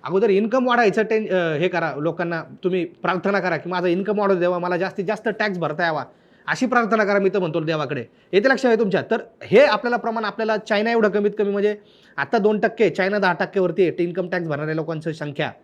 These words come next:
लोकसंख्येच्या प्रमा-, ह्याच्यामध्ये, तर आपल्याला हे प्रमाण, मित्रांनो, दहा टक्क्यांवरती आपल्याला घेऊन जायचं, आपल्याला देशाचं हे टार्गेट, मला वाटतं, असलं पाहिजे. आणि त्यामुळेच आत्ता गव्हर्नमेंटने, मला जे वाटतंय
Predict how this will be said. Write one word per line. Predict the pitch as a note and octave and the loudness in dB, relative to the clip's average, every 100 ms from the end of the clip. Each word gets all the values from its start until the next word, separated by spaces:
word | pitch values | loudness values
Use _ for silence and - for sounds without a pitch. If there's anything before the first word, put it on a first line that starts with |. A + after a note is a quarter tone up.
| _ _ C3 | _ _ -4
लोकसंख्येच्या | C#3 E3 F#3 F3+ D#3 E3 | -2 -2 -2 -4 -2 -2
प्रमा-, | E3 D#3 | -4 -6
ह्याच्यामध्ये, | C#3+ C3+ D3+ F#3 | -6 -6 -4 -6
तर | F#3+ - | -8 -12
आपल्याला | - F#3 G3+ | -4 -2 2
हे | F3+ E3+ | 2 0
प्रमाण, | E3+ E3+ E3+ | -4 -6 -6
मित्रांनो, | E3 E3 E3 A3+ C#4 - - _ | -6 -6 -4 -4 -6 -18 -20 _
दहा | C#3 E3+ | -2 0
टक्क्यांवरती | E3 E3+ F3+ F3 D#3+ E3 | 0 0 0 0 0 -2
आपल्याला | C#3+ E3 F#3+ D#3 | -2 -2 -2 -4
घेऊन | C#3+ D3+ | -4 -4
जायचं, | D#3 D3 D#3 G3+ - | -4 -4 -4 -6 -6
आपल्याला | D3+ D3 | -6 -6
देशाचं | C#3+ D3 D3 C#3 F3+ C#3+ | -4 -4 -6 -8 -8 -6
हे | C#3 | -6
टार्गेट, | D3+ - C#3 D#3 D#3+ _ | -4 -6 -4 -6 -8 _
मला | C3+ | -10
वाटतं, | C3 C3 D#3 | -10 -8 -10
असलं | B2+ E3 | -8 -6
पाहिजे. | F#3 B3 F#3 A#2+ - _ _ - - | 0 4 4 0 -8 _ _ -20 -8
आणि | C3+ E3+ E3+ | -2 -2 2
त्यामुळेच | G3+ G#3+ B3 B3 - | 2 4 2 0 -8
आत्ता | D#3 G#3+ | -4 -2
गव्हर्नमेंटने, | G3 G3+ F#3+ G3+ G3+ | 2 2 2 0 -2
मला | F#3+ | 0
जे | F#3+ | 2
वाटतंय | G3 F#3 G3+ D#3+ | 2 2 2 2